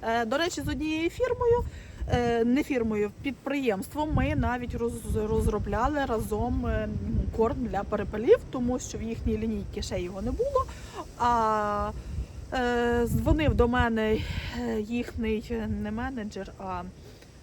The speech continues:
ай Боже, той, що рец-, рецепти пише. Забула, як він називається. Е, і ми з ним обговорювали, тому що я на своєму багаторічному досвіді,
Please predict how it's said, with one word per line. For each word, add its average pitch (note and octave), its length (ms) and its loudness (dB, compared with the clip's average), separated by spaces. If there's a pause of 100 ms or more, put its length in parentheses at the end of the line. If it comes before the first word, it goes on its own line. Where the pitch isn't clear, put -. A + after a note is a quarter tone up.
(880)
ай F#3 160 -6
Боже, F3+ 340 -8 (280)
той, D4+ 140 -4
що B3 140 -4
рец-, A3 260 -6
рецепти G#3 640 -8
пише. D3+ 300 -12 (1000)
Забула, G#3+ 320 -6
як D#3+ 100 -12 (100)
він A#3 60 -8
називається. F#3 720 -10 (600)
Е, F#3+ 500 -2 (220)
і E4+ 280 4
ми B3+ 240 0
з B3 80 -8
ним A3 220 -4
обговорювали, A3+ 960 -2
тому A3 260 -2
що - 160 -8
я G3+ 80 -2
на G#3 100 -4
своєму G3 280 -6
багаторічному G3 680 -6
досвіді, A4 540 4